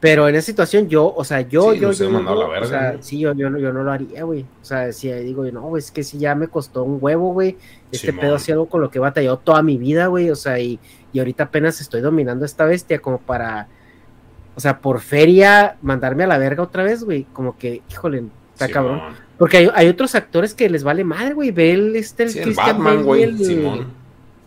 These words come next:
Speaker 1: Ajá, y el otro, ¿cómo se llama, güey? El Jared Leto.
Speaker 2: Ujú.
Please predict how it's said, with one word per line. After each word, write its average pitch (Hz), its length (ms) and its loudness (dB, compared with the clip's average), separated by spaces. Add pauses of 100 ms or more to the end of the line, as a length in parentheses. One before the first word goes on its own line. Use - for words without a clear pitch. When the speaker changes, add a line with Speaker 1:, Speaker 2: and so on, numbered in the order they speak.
Speaker 1:
Ajá, 147 340 2
y 196 120 2
el 160 80 2
otro, 165 280 -2
¿cómo 226 160 -4
se 190 160 -14
llama, 196 260 -6
güey? 240 260 -2
El 135 480 -2
Jared 147 260 0
Leto. 170 360 -4 (480)
Speaker 2:
Ujú. 90 360 -12